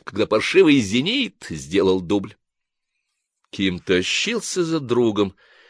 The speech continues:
сцепив пальцы на затылке, плюясь и исторгая бессмысленный мат.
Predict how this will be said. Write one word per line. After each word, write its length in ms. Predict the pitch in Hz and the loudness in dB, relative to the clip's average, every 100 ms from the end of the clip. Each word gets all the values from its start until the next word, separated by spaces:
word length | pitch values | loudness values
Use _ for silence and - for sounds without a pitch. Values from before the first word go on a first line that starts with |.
| _ | _
сцепив 560 | - - 101 90 92 - | -16 -8 -8 -4 -6 -6
пальцы 420 | - 131 143 - | 2 4 4 -2
на 100 | 139 | -4
затылке, 600 | 135 131 120 113 104 92 _ - _ | -2 -2 0 -4 -4 -12 _ -20 _
плюясь 680 | 90 90 90 107 131 - | -6 -2 2 4 2 -2
и 60 | 117 | -10
исторгая 520 | 117 - 107 101 107 | -12 -6 -4 0 -2
бессмысленный 720 | 101 98 - 95 95 - 95 | -2 -6 -6 -6 -6 -6 -8
мат. 340 | 90 85 - | -8 -10 -16